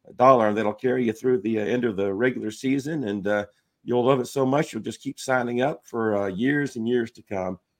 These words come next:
and keep reading the great content provided by folks like our friend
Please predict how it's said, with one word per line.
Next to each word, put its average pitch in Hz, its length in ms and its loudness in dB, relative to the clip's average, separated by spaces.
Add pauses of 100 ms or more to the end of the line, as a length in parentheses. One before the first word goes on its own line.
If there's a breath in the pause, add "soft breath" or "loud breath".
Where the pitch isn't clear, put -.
(140)
and - 100 -20
keep 117 200 -6
reading 110 240 -2
the 95 80 -8
great 107 260 -6
content 101 380 -8
provided 101 360 -6
by 95 100 -6
folks 98 320 -12
like 98 220 -8
our 98 100 -8
friend 92 300 -8